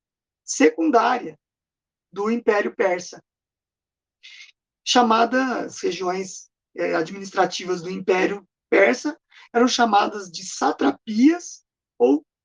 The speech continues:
s-, sátrapas, certo? Então, o Egito passou a ser uma satrapia,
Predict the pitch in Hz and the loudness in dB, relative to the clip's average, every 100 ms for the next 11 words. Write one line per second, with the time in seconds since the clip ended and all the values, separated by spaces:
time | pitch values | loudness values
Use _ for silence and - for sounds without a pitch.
0 | _ _ _ _ - - _ _ _ - | _ _ _ _ -20 -20 _ _ _ -18
1 | - 240 233 - 190 - 190 - - - | -2 2 2 -2 -8 -8 -14 -16 -18 -20
2 | _ _ _ - 214 226 - _ _ _ | _ _ _ -12 -4 -4 -4 _ _ _
3 | _ _ - 269 302 294 - _ _ _ | _ _ -6 0 4 2 2 _ _ _
4 | - - 233 240 - 254 254 240 233 247 | 0 2 2 -8 -10 -8 -8 -4 -2 -2
5 | 247 247 262 269 - 160 156 | -6 -8 -8 -8 -8 -12 -14